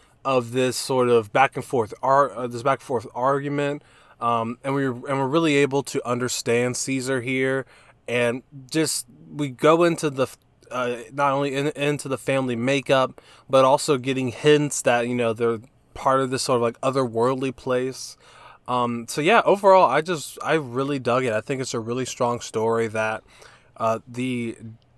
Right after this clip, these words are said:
dialogue perfectly colors not only these, these characters, but the,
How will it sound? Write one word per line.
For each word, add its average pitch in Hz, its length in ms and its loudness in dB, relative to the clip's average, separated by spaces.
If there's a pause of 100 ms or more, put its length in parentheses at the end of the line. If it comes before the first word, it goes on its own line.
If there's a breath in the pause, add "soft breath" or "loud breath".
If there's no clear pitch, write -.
(320)
dialogue 139 720 4
perfectly 151 520 -2
colors 135 720 -2
not 127 200 0
only 123 200 -6
these, 120 480 -6
these 117 340 -10
characters, 135 640 -2 (140)
but 123 220 0
the, 113 180 -2